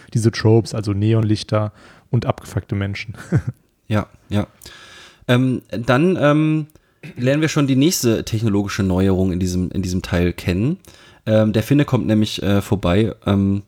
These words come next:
Speaker 2: und dann, äh, sind die, stellen die sich auch nochmal so vor, so: "Ich bin der Finne", und der guckt ihn so an, so nach dem Motto: "Sag jetzt nicht, dass du mich kennst." Also ganz geheim, die treffen sich da sozusagen das erste Mal offiziell bei, bei Case im, im, im Loft und er in-, installiert ihm ein Stim-Sim.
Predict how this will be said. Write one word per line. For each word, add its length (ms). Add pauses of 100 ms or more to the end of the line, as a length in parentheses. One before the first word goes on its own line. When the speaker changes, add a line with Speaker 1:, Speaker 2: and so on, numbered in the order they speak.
(200)
Speaker 2:
und 160
dann, 200
äh, 200
sind 180
die, 140
stellen 240
die 60
sich 160
auch 80
nochmal 200
so 100
vor, 200
so: 100
"Ich 140
bin 120
der 100
Finne", 380
und 100
der 80
guckt 200
ihn 100
so 120
an, 160
so 80
nach 140
dem 100
Motto: 220
"Sag 180
jetzt 140
nicht, 160
dass 40
du 120
mich 140
kennst." 360 (640)
Also 220
ganz 200
geheim, 300
die 80
treffen 240
sich 140
da 160
sozusagen 340
das 80
erste 280
Mal 120
offiziell 520
bei, 200
bei 160
Case 320
im, 140
im, 180
im 140
Loft 320 (300)
und 140
er 220
in-, 160
installiert 420
ihm 120
ein 160
Stim-Sim. 720